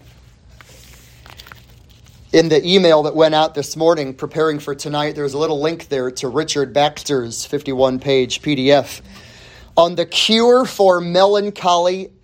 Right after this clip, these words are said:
and overmuch sorrow. What a great way to term that. Overmuch sorrow.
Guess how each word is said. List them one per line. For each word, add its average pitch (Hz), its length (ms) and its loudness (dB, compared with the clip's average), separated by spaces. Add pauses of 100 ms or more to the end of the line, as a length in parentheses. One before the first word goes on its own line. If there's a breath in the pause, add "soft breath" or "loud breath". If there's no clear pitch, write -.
and 160 280 -2 (180)
overmuch 180 840 2
sorrow. 120 540 0
What 160 140 -8
a 131 40 -6
great 135 300 -6
way 135 140 -4
to 123 60 -12
term 123 300 -8
that. 107 260 -14 (120)
Overmuch 151 720 0
sorrow. 110 520 -6